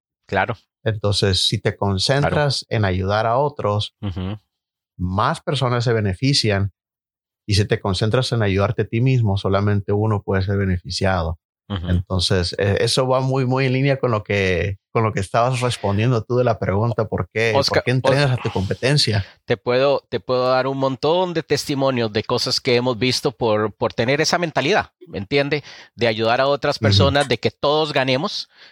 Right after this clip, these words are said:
Speaker 1: Ese es uno de los pilares que yo en mi empresa lo tengo, lo, lo enseño a la gente que trabaja con nosotros y lo enseño a mis clientes, ¿me entiende? Que es todos ganamos.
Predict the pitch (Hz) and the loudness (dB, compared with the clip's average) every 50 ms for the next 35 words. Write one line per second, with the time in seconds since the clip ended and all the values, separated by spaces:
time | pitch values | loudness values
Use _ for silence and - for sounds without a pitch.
0 | _ _ - 113 117 - 143 - - 147 147 143 151 151 147 147 143 139 135 123 | _ _ -2 -2 0 0 0 0 0 -2 -2 0 0 2 2 2 2 2 0 -2
1 | - - - 127 117 117 123 131 156 151 - - 127 107 95 113 120 123 131 135 | -4 -6 -4 0 2 2 2 2 0 -2 -2 -2 -4 -4 -2 0 0 2 2 2
2 | 131 127 123 - 113 113 113 113 117 113 113 110 101 92 - 123 120 117 - 135 | 2 0 0 -2 -4 -4 -2 -2 0 0 0 0 0 0 0 0 0 0 2 0
3 | 131 117 - - 131 127 131 127 139 127 117 117 113 - - - - - - 123 | 0 0 0 0 -2 -2 0 0 0 0 0 -2 -4 -6 -8 -14 -20 -12 -6 -2
4 | 123 120 117 117 113 - - 123 120 123 120 127 135 135 123 113 110 117 123 120 | 0 0 0 0 0 0 0 0 0 0 0 0 0 2 2 2 0 0 -2 -4
5 | - 127 110 127 - 120 110 110 123 - - - 135 123 120 113 - 139 139 - | -4 -4 -4 -2 0 0 2 2 0 0 -2 -2 -2 -2 -2 0 0 0 0 -2
6 | - 165 - - - - - - _ - 147 143 143 135 131 131 127 120 - - | -4 -6 -8 -10 -12 -18 -18 -20 _ -2 0 0 2 2 2 0 0 0 0 0
7 | 127 123 135 160 180 196 131 - - - 139 143 131 101 - 80 - - - - | 0 2 2 2 2 2 0 -2 0 0 0 0 0 -2 -4 -6 -6 -8 -8 -10
8 | _ - - - - - - - _ - 107 110 110 110 127 113 120 127 127 - | _ -20 -20 -20 -20 -20 -20 -20 _ -4 -2 -2 0 0 0 0 0 0 -2 0
9 | - 120 123 135 139 - - - _ _ _ _ _ - 156 151 160 160 170 190 | 0 2 2 2 0 -2 -4 -6 _ _ _ _ _ -4 0 0 2 2 2 0
10 | 202 196 - - - - 131 113 120 117 107 107 110 110 101 85 - - - - | -2 -2 -4 -8 -10 -10 -4 -2 0 0 2 2 0 0 0 -4 -8 -8 -8 -8
11 | - - | -8 -10